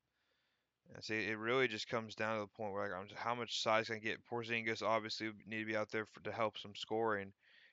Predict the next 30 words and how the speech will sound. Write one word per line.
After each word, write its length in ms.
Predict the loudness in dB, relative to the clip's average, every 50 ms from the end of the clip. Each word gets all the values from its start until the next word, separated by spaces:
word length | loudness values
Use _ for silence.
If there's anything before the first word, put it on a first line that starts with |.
| _ _ 2
And, 160 | 4 4 6 8
I 120 | 8 8
mean, 100 | 10 12
I 100 | 12 10
probably 260 | 12 12 12 12 12
would 100 | 10 6
still 240 | 4 6 6 6 8
roll 240 | 8 8 10 10 10
with 160 | 8 6 4
Kleber 540 | 2 2 4 6 6 6 6 6 6 4 2 0
just 240 | -2 -2 -2 0 2
'cause 300 | 4 4 4 2 -2 -8 -12 -2 4
I 140 | 6 6 6
do 180 | 6 4 2
think 240 | 2 0 0 0 0
he, 340 | -2 -2 -2 -2 -2 -4 -6 -10 -16 -18 -18 -18 -20 -20 _
he 260 | -8 -4 0 4 6 6
is 120 | 4 4
a 60 | 0
pretty 300 | -2 0 2 2 2 2
solid 360 | 4 6 8 10 10 10 8
defender. 320 | 6 4 2 0 2 4 4
Like, 140 | 2 2 2
he 140 | 0 2
was 140 | 2 2 2
their 140 | 2 2 2
best 300 | 4 4 2 4 4 6
option 320 | 6 6 6 4 0 -2
on 100 | -4 -4
Kawhi 600 | -4 -4 0 2 4 6 8 8 8 8 8 6